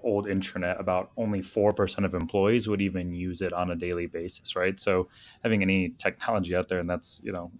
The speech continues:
what the adoption percentage is very low. So they wanted to drive that up so that they could at least, um, begin to help connect a lot of the different,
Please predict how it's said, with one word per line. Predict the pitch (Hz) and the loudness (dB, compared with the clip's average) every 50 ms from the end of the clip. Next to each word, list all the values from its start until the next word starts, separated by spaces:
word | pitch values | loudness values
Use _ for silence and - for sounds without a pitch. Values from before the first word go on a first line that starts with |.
| _ _ - | _ _ -8
what | 110 101 - _ _ - - - - - - - | -8 -8 -8 _ _ -14 -12 -10 -10 -10 -6 -2
the | 110 | 0
adoption | 95 90 - 95 98 95 - - 127 127 | 0 2 2 2 2 2 0 0 0 2
percentage | 123 131 123 - 135 135 131 113 | 2 0 0 -2 -4 -4 -4 -4
is | 92 87 | -4 -4
very | 85 95 90 90 90 | -4 -2 -2 -2 -2
low. | 87 87 87 87 90 | -2 -2 -2 -2 -2
So | 87 - - | -2 0 2
they | 135 | 2
wanted | 135 147 147 143 | 4 4 2 2
to | - 135 | 0 -2
drive | 110 101 110 101 104 101 - | 0 2 4 4 4 4 2
that | - 98 101 92 | 2 4 4 6
up | 98 101 101 - | 4 4 2 0
so | - 117 | -4 -2
that | 117 | 0
they | 117 131 | 0 0
could | 127 - 131 | 0 0 0
at | 131 123 | 0 2
least, | 135 135 139 - - - - - - - - - - - - | 0 -2 -2 -4 -6 -16 -20 -20 -18 -18 -18 -20 -12 -4 0
um, | 123 120 117 113 107 113 113 - | 2 2 4 4 2 0 0 0
begin | 120 123 117 135 147 156 | 0 2 4 4 2 2
to | 156 | 2
help | 131 127 131 123 - | 0 0 0 0 -2
connect | - - - 110 98 95 104 123 123 - - - - 113 | -4 -8 -4 -2 0 2 0 0 0 -4 -12 -6 -2 0
a | 107 | 2
lot | 107 104 104 110 | 4 4 4 4
of | 117 110 98 | 4 2 0
the | 107 104 | 0 -2
different, | 98 107 - - 113 104 98 98 98 | -4 -4 -2 -2 0 0 0 0 -2